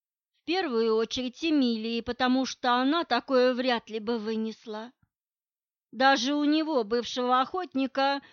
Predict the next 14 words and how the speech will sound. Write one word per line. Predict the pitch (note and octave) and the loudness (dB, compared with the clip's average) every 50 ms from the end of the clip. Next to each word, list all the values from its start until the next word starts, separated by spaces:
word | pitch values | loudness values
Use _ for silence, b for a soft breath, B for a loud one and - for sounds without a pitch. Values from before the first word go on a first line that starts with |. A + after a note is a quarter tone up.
| B B - | B B 0
мурашки | C#4+ D4+ D#4+ D4 B3+ A#3 B3 - - A#3 | 2 2 4 4 4 2 2 -2 -6 -6
шли | A3+ - B3 A#3+ | -6 -4 -4 -6
по | A3+ - A#3+ A#3+ B3+ | -4 -2 -2 -2 -2
коже | - B3+ A#3+ A3+ A3+ G#3 A3 A3+ A3+ B B B B B | -2 0 0 0 0 0 -4 -6 -6 B B B B B
от | A#3+ B3+ - | -4 -2 -2
отвращения | B3+ A#3+ - A#3+ B3 B3+ B3+ - - - B3+ B3+ A#3+ A#3 A#3+ B3 C4 C4 C4+ C4+ | -2 -2 -2 0 0 2 0 0 -2 -4 -4 -4 -2 -2 0 0 0 0 0 -2
и | |
гнева. | A3+ C4+ C4 B3 A#3 G#3+ G3+ G3+ G3 G3+ G3+ G3+ A3+ - _ _ _ _ _ _ _ _ _ _ _ _ _ _ _ _ _ _ _ _ _ _ _ _ _ _ _ _ _ _ _ _ _ _ _ _ _ _ | -2 -2 -2 0 0 -2 -4 -4 -8 -10 -10 -12 -14 -18 _ _ _ _ _ _ _ _ _ _ _ _ _ _ _ _ _ _ _ _ _ _ _ _ _ _ _ _ _ _ _ _ _ _ _ _ _ _
В | _ _ | _ _
тот | - A#3+ A#3 A3+ - - | -2 -2 0 0 -2 -6
вечер | A3+ G3+ C4+ E4 E4+ - - C#4+ B3+ A3+ | -6 -6 -4 -4 -4 -4 -4 -4 -4 -4
Леденин | A3+ B3 B3+ A3+ G3+ B3 C4+ C4 B3+ B3+ B3+ A#3 | -4 -4 -6 -6 -4 -2 0 0 0 0 -2 -4
снимал | - - C4 B3+ B3 B3 B3 B3 B3 B3 | -4 -4 -2 -2 0 0 0 0 -2 -2
изнасилование. | A3+ A3+ B3+ B3+ C4 - - - A#3 A3+ G#3 G3+ G3 F#3+ G3+ G3+ G#3 G#3 G3 G3 G3 G3+ - | -2 -2 -2 -2 -4 -6 -8 -10 -8 -6 -6 -6 -8 -8 -10 -10 -8 -8 -10 -10 -12 -14 -16